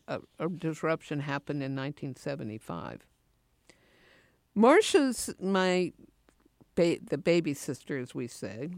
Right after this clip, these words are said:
um, was in the tenth grade at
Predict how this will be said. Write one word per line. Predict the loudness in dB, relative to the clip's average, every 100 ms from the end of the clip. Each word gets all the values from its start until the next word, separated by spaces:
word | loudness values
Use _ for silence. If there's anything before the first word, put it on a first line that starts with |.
| -14 -20 -20 _ -20 _ _ _ -4
um, | 0 4 4 2 0 -6 _ _ _ _ _ _ _ _ _
was | 6 8
in | 8 6
the | 4
tenth | 4 2 2
grade | 2 4 4 2 -6 _ _ _ _ _ -20 _ _ _ _ _ -2
at | 0